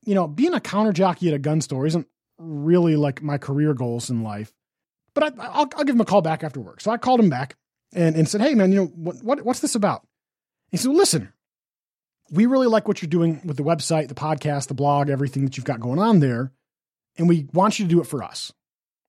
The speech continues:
And I'm thinking, "Okay, this is interesting." And we talked for a little while, and basically what they wanted was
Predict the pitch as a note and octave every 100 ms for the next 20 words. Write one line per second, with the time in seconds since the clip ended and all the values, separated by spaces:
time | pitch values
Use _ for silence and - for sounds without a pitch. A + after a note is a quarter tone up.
0 | _ D3 D3 E3 D3 A#2 - _ _ _
1 | C4 - D3+ B3 - - C#4+ F#3 C#3 B2
2 | - A#2 G#3 - _ _ _ _ _ -
3 | F#3 F3+ D#3+ - _ G#3 A#3 F3+ A3+ -
4 | A#3+ A3 F#3 F#3 F#3 F#3 E3+ C4 E4+ B3+
5 | G3 E3+ G3 G#3+ D#3+ G#3 D#4 D#3 C3 A2
6 | B2+ -